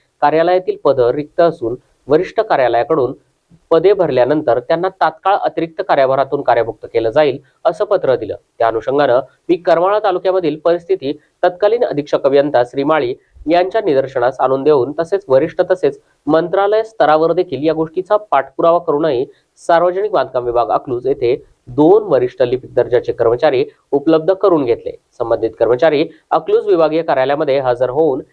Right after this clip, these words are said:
एक ते दोन महिने होऊन सुद्धा संबंधित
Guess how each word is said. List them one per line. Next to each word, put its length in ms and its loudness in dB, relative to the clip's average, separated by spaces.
एक 300 2
ते 80 4
दोन 240 2
महिने 220 2
होऊन 300 2
सुद्धा 360 -2
संबंधित 380 0